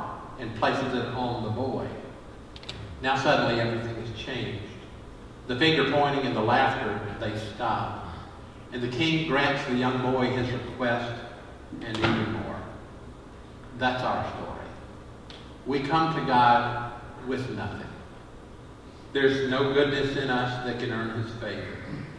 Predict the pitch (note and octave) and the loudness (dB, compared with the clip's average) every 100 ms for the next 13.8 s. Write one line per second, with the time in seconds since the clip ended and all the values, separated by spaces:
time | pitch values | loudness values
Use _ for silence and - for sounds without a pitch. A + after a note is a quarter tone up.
0 | - - - - B2+ B2+ C3+ C3 C3 C3+ | -10 -10 -10 0 2 4 4 4 2 0
1 | C3+ C3 - B2 - - - - - A#2+ | -2 -4 -6 -8 -8 -6 -6 -8 -4 -2
2 | A#2 A#2 B2 B2+ B2 G#2+ G2+ G2+ G2+ G2+ | 0 2 4 4 2 2 2 0 -2 -4
3 | G#2 G2+ G2+ G3 G#3 G#3 - - - - | -4 -2 -2 -2 -4 -4 -8 -8 -10 -10
4 | - - - - - - - - C#3+ C#3 | -12 -14 -14 -14 -14 -14 -14 -4 2 4
5 | C#3 - E3+ F#3 F#3 F3 D#3 D#3+ B2+ A2 | 4 10 12 12 8 4 2 2 0 0
6 | G2+ G2 - - - - - - B2 B2 | 0 -2 -6 -8 -12 -14 -16 -10 -4 2
7 | C#3 C#3 C#3 C#3 C#3+ C3 C3 B2 B2+ - | 4 4 4 0 -2 2 4 4 0 -2
8 | - - - - - - - - - G#2+ | -4 -4 -4 -6 -6 -8 -8 -8 -6 -4
9 | G#2+ G#2 A#2+ A#2+ A#2 A#2 A2 A2 G#2 G#2+ | -4 -2 0 0 -2 -2 -4 -4 -4 -6
10 | - - - - - - - - - - | -8 -10 -10 -12 -14 -16 -14 -14 -14 -14
11 | - - - - - - C3+ C3+ C3+ - | -14 -14 -14 -10 -6 0 2 4 2 6
12 | G3 E3+ - - - B2+ - - E3+ F3 | 8 8 6 2 0 0 0 2 4 4
13 | C#3+ B2 - D3 C3+ C3+ C3 | 4 4 8 8 8 6 6